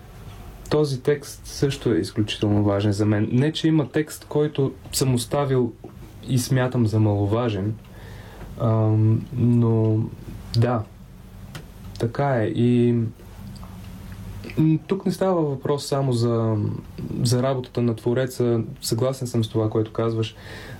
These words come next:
но и хората, които са, м, живеят живота си и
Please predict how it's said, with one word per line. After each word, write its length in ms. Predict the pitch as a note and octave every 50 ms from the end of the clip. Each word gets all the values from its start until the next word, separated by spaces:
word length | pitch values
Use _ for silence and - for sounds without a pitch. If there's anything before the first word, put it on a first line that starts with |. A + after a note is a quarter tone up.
| - -
но 720 | - C3 C3+ C3+ C3+ C3+ C3+ C3+ C3+ C3 C3 B2+ C3 - -
и 120 | B2+ C3 B2+
хората, 400 | - - D#3 D#3+ E3 E3 - -
които 340 | - - D#3 D#3+ - - D3+
са, 440 | - - D3 D3 C#3+ C#3 C#3 C3 B2+ B2+ B2+ - - - - - - - - - - - - - - - - - - - - - - - - - - - -
м, 340 | C3+ C3+ C3+ B2+ B2+ B2+ A#2+ - - - - - - - - - - - - - - - - - - -
живеят 420 | C3 A#2+ A#2 B2 C3+ D3 D3+ D3 B2
живота 400 | B2 A#2+ A2+ B2+ C3 B2+ - A#2+
си 420 | - - B2 B2 B2 A#2+ A#2 - -
и 400 | - A#2+ A#2 A#2 A#2 A2+ A2